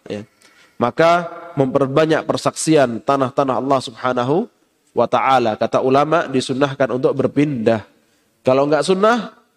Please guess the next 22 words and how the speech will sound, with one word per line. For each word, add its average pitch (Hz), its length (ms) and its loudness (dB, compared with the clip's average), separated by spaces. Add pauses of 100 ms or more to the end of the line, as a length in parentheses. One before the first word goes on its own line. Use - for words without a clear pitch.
(260)
eh, 139 240 2
kalau 156 240 4
nggak 151 240 0
pindah, 196 320 2
ya 190 240 2 (720)
tetap 151 400 0
sah. - 480 -4 (1080)
Ya, 139 320 0 (240)
cuman 156 560 0
jangan 147 400 2
kemudian 156 560 2
menjadikan 151 800 0 (800)
budaya 143 560 4
sunnah 143 320 0
sebagai 139 800 2
wajib. 120 560 0
Kalau 127 240 0
nggak 131 240 0
pindah, 135 400 0
nggak 123 160 0
sholat 131 400 0 (320)
sunnah. 110 480 -4